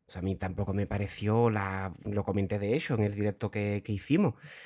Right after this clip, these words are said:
No me parece tampoco una chirigota tan horripilante. Me parece que la otra, la, la de, la que da los puntos de verdad, está varios pasitos por abajo. Varios bastante.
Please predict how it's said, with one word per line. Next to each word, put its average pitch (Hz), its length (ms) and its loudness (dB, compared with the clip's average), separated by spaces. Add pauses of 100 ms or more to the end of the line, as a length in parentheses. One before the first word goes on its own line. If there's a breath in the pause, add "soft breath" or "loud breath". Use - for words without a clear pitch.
(300 loud breath)
No 107 80 4
me 104 100 6
parece 101 260 2
tampoco 104 280 2
una 104 100 6
chirigota 104 400 0
tan 107 160 4
horripilante. 117 600 0
Me 101 100 0
parece 95 420 -4
que 104 220 0
la 101 180 2
otra, 110 340 0
la, 98 400 0
la 98 140 -2
de, 98 280 -2
la 104 120 -2
que 101 100 -2
da 95 100 0
los 101 100 0
puntos 101 240 -2
de 104 80 0
verdad, 104 340 0 (480 loud breath)
está 107 300 -2
varios 98 280 2
pasitos 104 360 -2
por 151 160 0
abajo. 104 400 -4 (560)
Varios 98 260 0
bastante. 123 540 2